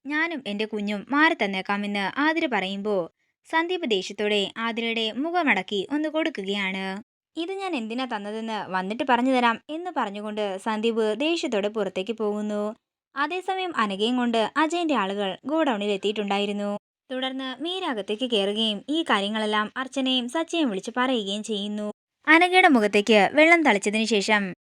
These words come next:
അജയൻ പറയുകയാണ്, "ഇന്ന് നമ്മുടെ വിവാഹമാ, ഇരുപത് മിനിറ്റും കൂടിയുണ്ട്" എന്ന് പറഞ്ഞുകൊണ്ട് അജയൻ തന്റെ ആളുകളോട് അനഘയെ റെഡിയാക്കി കൊണ്ടുവരാൻ പറയുകയാണ്.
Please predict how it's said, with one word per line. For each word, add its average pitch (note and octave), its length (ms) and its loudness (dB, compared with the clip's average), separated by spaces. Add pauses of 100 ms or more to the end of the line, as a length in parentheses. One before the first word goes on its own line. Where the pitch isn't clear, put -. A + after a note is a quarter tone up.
(160)
അജയൻ E4 340 -10
പറയുകയാണ്, G3+ 800 -4
"ഇന്ന് F#3+ 160 -4
നമ്മുടെ B3 280 4
വിവാഹമാ, B3+ 560 4 (140)
ഇരുപത് D#4 340 -6
മിനിറ്റും G#3 280 -8
കൂടിയുണ്ട്" G3+ 580 -2 (400)
എന്ന് G#3+ 260 0
പറഞ്ഞുകൊണ്ട് A3+ 640 2
അജയൻ D#4 400 2
തന്റെ A3 140 0
ആളുകളോട് G3+ 680 2
അനഘയെ G3+ 520 2 (100)
റെഡിയാക്കി D4+ 380 4
കൊണ്ടുവരാൻ F#3+ 520 0
പറയുകയാണ്. G3+ 840 2